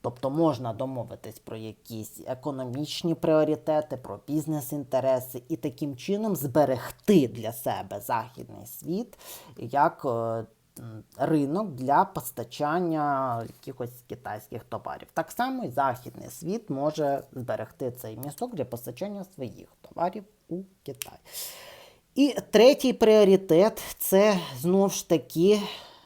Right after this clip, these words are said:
як на мене, на мою думку, Сі Цзіньпінь перевіряє через Еммануїла Макрона можливість західного світу застосувати санкції проти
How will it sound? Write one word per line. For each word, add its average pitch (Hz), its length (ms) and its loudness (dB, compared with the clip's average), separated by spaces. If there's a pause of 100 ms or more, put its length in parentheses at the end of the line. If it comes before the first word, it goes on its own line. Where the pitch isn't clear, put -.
як 123 300 -4
на 139 120 0
мене, 120 340 -4
на 190 100 -4
мою 113 280 -8
думку, 107 400 -10
Сі 240 240 -6
Цзіньпінь 247 520 -4 (100)
перевіряє 160 1120 0 (1080)
через 147 420 0
Еммануїла 143 580 -2
Макрона 107 960 -8 (540)
можливість 175 920 4
західного 107 840 4
світу 104 840 -6
застосувати 190 1200 0
санкції - 760 -12
проти - 600 -2